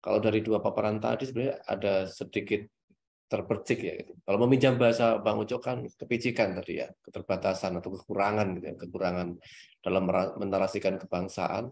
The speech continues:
Kemudian juga kalau melihat aspek yang disampaikan Mbak Citra dan Bang Ucok tadi, betapa potensi di kita itu besar. Hanya saja hari ini kita masih harus melengkapi banyak hal gitu. Bang Ucok mencoba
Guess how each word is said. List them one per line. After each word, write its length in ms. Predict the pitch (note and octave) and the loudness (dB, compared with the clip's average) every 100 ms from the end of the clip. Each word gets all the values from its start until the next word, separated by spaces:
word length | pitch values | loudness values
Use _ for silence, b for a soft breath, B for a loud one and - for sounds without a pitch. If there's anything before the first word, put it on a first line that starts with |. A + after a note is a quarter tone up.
| _ _ | _ _
Kemudian 480 | - G#2+ G#2+ A2 A2 | -8 -6 2 2 2
juga 380 | G2 A#2 - - B B B B - | 0 0 -2 -8 B B B B -8
kalau 160 | - A#2 | -2 2
melihat 240 | A2+ A2+ | 4 2
aspek 240 | - - A#2 | 0 0 0
yang 100 | G#2+ | 0
disampaikan 640 | G2+ G2+ - G2+ G2+ G2+ G2+ G2+ - _ _ _ _ _ _ _ - | 0 -4 -2 -2 -2 -4 -6 -10 -14 _ _ _ _ _ _ _ 0
Mbak 180 | F#2+ - | 2 2
Citra 320 | B2+ B2 A2 G#2+ | 0 0 2 2
dan 460 | G#2 F#2+ F#2 F#2 - | 2 0 -2 -6 -10
Bang 320 | - G2 F#2+ F#2+ | -8 0 0 0
Ucok 240 | G2 G2+ - | -4 -6 -2
tadi, 320 | F2+ - A#2+ | -4 -2 -4
betapa 560 | - - A2+ A#2 C#3 | -2 0 2 2 0
potensi 560 | - A2+ A#2+ G#2 G#2+ A2 | -2 -2 0 -2 0 -4
di 100 | F#2 | -4
kita 220 | G#2+ G#2 | -2 -2
itu 80 | A2+ | 0
besar. 480 | A2 - F#2 E2 F#2+ - _ _ B B B - | -2 0 -2 -2 -4 -10 _ _ B B B -6
Hanya 180 | G#2 G#2+ | 0 2
saja 240 | G#2+ A2+ | 2 2
hari 400 | A#2+ G2+ G#2 A#2+ | 2 2 2 0
ini 220 | G2 G#2+ | -2 -2
kita 320 | B2 - B2 A2+ | -2 -2 -2 0
masih 340 | G#2+ - A2+ | -2 0 -2
harus 240 | G2 G2 | 0 -4
melengkapi 480 | - G2 F#2+ G2+ A2+ | -4 -4 0 0 2
banyak 240 | G#2 G2 F#2+ - - | 0 -2 -4 -4 -2
hal 180 | F#2+ F2+ | -2 -2
gitu. 260 | E2+ - - _ b b _ _ - | -6 -8 -12 _ b b _ _ 0
Bang 160 | F#2+ G2+ | 2 2
Ucok 240 | G#2 - | 0 -2
mencoba 400 | A#2 A2+ G#2 G2+ | 2 2 4 2